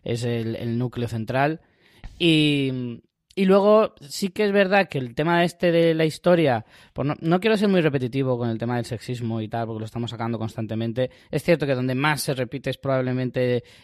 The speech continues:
en estos episodios que estamos hablando y que luego en realidad el sexismo ese se disipa en, en otros tantos episodios en los que no hay ningún tipo de, eh, alusión a este tipo de, de historias. Em,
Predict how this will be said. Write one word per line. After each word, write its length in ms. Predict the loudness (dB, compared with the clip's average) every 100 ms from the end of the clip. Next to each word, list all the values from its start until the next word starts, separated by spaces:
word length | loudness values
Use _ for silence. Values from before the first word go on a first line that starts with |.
| -10
en 260 | -2 0 0
estos 460 | -2 -2 -4 -2
episodios 380 | -4 -4 -4 -4
que 80 | -4
estamos 360 | -2 -2 -2
hablando 480 | -2 0 0 0 0
y 60 | 0
que 80 | -2
luego 480 | -2 -2 -4 -8 _ _ -6
en 100 | -2
realidad 320 | -2 0 0
el 120 | 0
sexismo 520 | -6 -6 -6 -4 -4
ese 180 | -4 -6
se 120 | -6
disipa 540 | -4 -2 -4 -2 -4 -6 _ _ _ -6
en, 160 | -2 -2
en 160 | 0 0
otros 280 | 2 0 0
tantos 360 | -2 0 -2
episodios 680 | -4 -4 0 2 4 2 0
en 120 | -4
los 120 | -4 -2
que 120 | -2
no 180 | -2 -2
hay 160 | -2
ningún 320 | -2 -2 -2
tipo 260 | -4 -4 -2
de, 220 | -2 -4 -8 _ _ -6
eh, 280 | -2 0 0
alusión 420 | -2 -2 -2 -2
a 60 | -2
este 180 | -4 -8
tipo 300 | -8 -2 0
de, 400 | 2 2 2 0
de 120 | -2
historias. 600 | -4 -2 0 2 0 -2 _ _ _ -20 -20 -20 _ 0
Em, 640 | 6 8 8 4 2 0